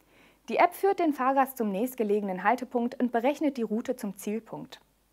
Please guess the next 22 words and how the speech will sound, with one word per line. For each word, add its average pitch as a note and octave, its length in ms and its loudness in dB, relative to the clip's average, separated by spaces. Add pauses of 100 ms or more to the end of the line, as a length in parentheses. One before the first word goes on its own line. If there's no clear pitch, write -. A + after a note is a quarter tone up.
(380)
Auf E3+ 200 -2
Sylt A#3+ 320 4
soll B3 180 4
es B3 160 -2
rund C4+ 220 4
eintausend C4+ 500 4
der G#3+ 140 2
virtuellen G#3+ 500 -2
Haltepunkte G3+ 580 -4
im F#3 180 -6
Betriebsgebiet F3+ 800 -8
geben. E3+ 320 -6 (840)
Zu - 120 -10
den D#3 140 -4
Fahrtkosten A#3+ 600 4
machen C4 240 4
die D4 60 4
Betreiber C4+ 420 4
derzeit A#3 420 0
noch A3+ 140 -4
keine A3+ 300 -4
Angaben. E3 540 -4